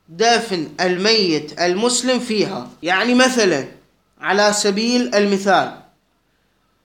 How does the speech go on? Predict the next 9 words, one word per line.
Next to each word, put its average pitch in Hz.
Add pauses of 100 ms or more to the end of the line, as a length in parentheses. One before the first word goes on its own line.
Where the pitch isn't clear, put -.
(520)
إذا 185
أرض 226 (1160)
موقوفة 240 (440)
مدرسة 233
دينية، 196 (1500)
أرض 196 (640)
موقوفة 214
مدرسة 220
دينية، 220